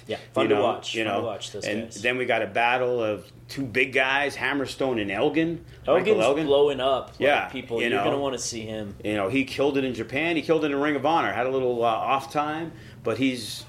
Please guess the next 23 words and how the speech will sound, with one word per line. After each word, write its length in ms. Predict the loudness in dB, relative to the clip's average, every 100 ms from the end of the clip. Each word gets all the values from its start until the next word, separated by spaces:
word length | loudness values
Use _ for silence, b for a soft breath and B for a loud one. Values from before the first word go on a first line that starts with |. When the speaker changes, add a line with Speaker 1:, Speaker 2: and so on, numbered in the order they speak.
| B B
Speaker 2:
a 60 | -10
superstar 720 | -2 0 0 0 4 4 4
in 60 | 0
the 60 |
business. 500 | 2 2 0 -10 -14 B B B B -16
Taya 400 | -2 2 4 4
against 340 | 2 -2 -4 -2
Lacey 300 | -2 -2 -2
Ryan. 600 | 0 2 0 0 -2 -6 -14 B B B -4
Uh, 260 | 0 2 2
we 80 |
got 220 | 0 0 0
Damian 420 | 0 0 0 -2
Drake's 360 | 0 0 -2
gonna 200 | -6 -6 -2
wrestle 320 | -4 -4 -8
Funny 340 | -4 -2 -2
Bone 360 | 0 0 0 -2
for 140 | -2
the 80 | -2
No 160 | 0 0
Limits 400 | -2 -4 -6 -10
title. 540 | -6 -2 0 0 -4